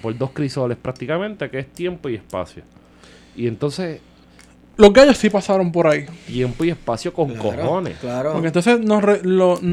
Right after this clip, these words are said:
Speaker 2: se remonta al siglo dieciocho.
Speaker 1: Ujú.
Speaker 2: O por lo menos,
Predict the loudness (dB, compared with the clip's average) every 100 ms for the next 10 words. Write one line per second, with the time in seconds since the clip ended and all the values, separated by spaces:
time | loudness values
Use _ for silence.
0 | -2 2 4 4 2 0 0 -2 0 0
1 | 4 6 4 4 2 2 0 -6 -8 -12
2 | -12 -10 -4 2 4 4 2 2 0